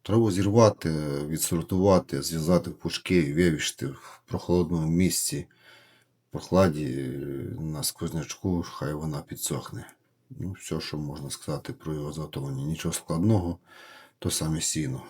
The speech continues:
Як приготувати настоянку зубрівки?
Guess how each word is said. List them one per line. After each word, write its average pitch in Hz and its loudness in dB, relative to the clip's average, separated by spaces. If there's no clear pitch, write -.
Як 117 10
приготувати 95 4
настоянку 78 -2
зубрівки? 71 -6